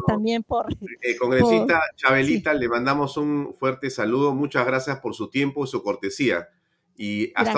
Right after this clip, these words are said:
Speaker 1: otro momento, ¿ah? Muy amable. Gracias por
Speaker 2: Ya.
Speaker 1: acompañarnos.
Speaker 2: Listo. Gracias,
Speaker 1: Muchas
Speaker 2: gracias.
Speaker 1: gracias. Buenas noches.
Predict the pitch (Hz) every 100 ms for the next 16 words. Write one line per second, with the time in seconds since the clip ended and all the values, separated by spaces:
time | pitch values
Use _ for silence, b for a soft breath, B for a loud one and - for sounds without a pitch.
0 | 147 165 147 147 131 107 120 120 147 147
1 | 151 117 85 80 127 135 147 131 120 107
2 | 110 117 92 76 - _ _ _ 277 254
3 | 208 - - 240 247 208 196 190 - 131
4 | 113 - 101 104 117 - - -